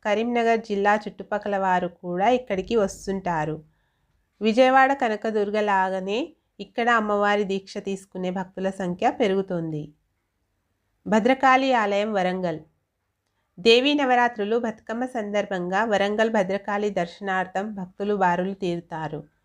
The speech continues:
రోజుకో అలంకారంతో భద్రకాళి భక్తులను అనుగ్రహిస్తుంది. నిత్యం భక్తులతో కలకలలాడే భద్రకాళి ఆలయం దసరా సందర్భంగా మరింత రద్దీగా ఉంటుంది.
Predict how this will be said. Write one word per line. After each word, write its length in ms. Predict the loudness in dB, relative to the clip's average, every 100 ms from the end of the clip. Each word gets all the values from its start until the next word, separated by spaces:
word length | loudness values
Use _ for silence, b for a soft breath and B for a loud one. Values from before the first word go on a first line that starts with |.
| _ _ -2
రోజుకో 580 | 2 4 2 2 2 2 0
అలంకారంతో 960 | -2 -2 0 2 2 -2 -4 -2 -2 -6 _ _ _ -4
భద్రకాళి 580 | -4 0 0 4 4 4
భక్తులను 560 | -2 -4 -6 -6 -4
అనుగ్రహిస్తుంది. 1160 | -4 -2 -4 -4 -4 -4 -6 -10 -8 -6 -6 -8 _ -6
నిత్యం 420 | -6 -2 0 2
భక్తులతో 600 | 2 -2 -4 -2 0 -2
కలకలలాడే 800 | 0 0 2 2 4 4 2 2
భద్రకాళి 680 | -2 -4 -4 0 0 2 2
ఆలయం 440 | 2 2 2 0 -2 b b b -2
దసరా 360 | 0 2 4 4
సందర్భంగా 640 | 2 0 0 0 -2 -2
మరింత 380 | -2 -4 -4 -4
రద్దీగా 560 | -2 -2 -2 -4 0 0
ఉంటుంది. 640 | 0 -4 -6 -6 -6 -8